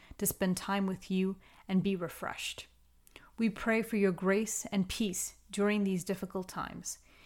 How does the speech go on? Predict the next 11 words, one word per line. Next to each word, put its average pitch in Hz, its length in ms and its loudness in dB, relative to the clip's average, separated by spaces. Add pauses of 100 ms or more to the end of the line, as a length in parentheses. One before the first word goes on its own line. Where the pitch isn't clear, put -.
(160)
Heal 240 380 4
those 190 320 2
who 190 120 -8
are - 80 -4
sick. - 500 -6 (300)
Protect 233 440 -2
those 202 280 0
who 202 100 -8
are 190 80 -2
not 175 300 -4
sick. - 380 -8